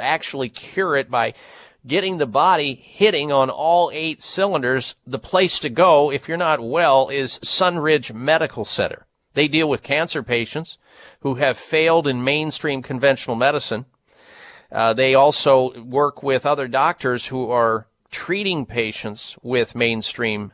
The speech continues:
medical treatments like chemotherapy, radiation, and surgery. What they do is they provide the support with advanced alternative medical treatments. In other words, they help to detoxify the body, protect it from the damage of the,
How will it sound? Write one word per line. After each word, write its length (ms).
medical 520
treatments 440
like 140
chemotherapy, 640
radiation, 560
and 100
surgery. 460
What 180
they 180
do 160
is 120
they 120
provide 460
the 80
support 680
with 220
advanced 540
alternative 600
medical 360
treatments. 420
In 120
other 160
words, 220
they 160
help 240
to 100
detoxify 680
the 60
body, 260
protect 400
it 80
from 180
the 140
damage 400
of 200
the, 200